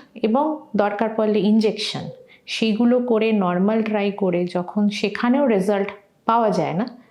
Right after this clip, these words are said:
তখন কিন্তু আপনাদের বুঝতে হবে যে ট্রিটমেন্ট এবার চেঞ্জ করতে হবে। কারণ এমন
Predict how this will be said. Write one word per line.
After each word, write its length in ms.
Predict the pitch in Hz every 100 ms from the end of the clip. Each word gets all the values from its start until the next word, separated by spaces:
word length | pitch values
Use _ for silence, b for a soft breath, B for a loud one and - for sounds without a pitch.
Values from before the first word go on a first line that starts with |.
| B -
তখন 360 | 226 226 302
কিন্তু 300 | 285 269 262
আপনাদের 360 | 254 214 202 196
বুঝতে 380 | 185 196 - 214
হবে 380 | 185 160 233 233 B B -
যে 160 | 226
ট্রিটমেন্ট 600 | 220 - 247 247 262 254
এবার 300 | 208 180 190 190 -
চেঞ্জ 300 | - 226 220
করতে 340 | - 160 -
হবে। 260 | 151 151 156 - _ B B
কারণ 200 | - 247
এমন 440 | 240 220 262 320